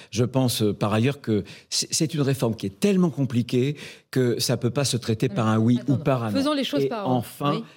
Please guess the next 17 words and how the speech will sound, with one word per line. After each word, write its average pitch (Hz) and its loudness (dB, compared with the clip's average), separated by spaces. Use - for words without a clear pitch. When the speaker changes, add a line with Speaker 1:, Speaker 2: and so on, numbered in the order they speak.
Speaker 1:
je 127 -2
pense, 135 0
et 120 0
je 107 0
préfère, 120 -2
moi, 107 -2
des 127 0
recours 120 0
au 104 2
référendum. 104 0
Peut-être 123 -4
qu'on 104 -4
parlera 107 0
tout - -6
à 101 2
l'heure 107 2
d'immigration. 98 0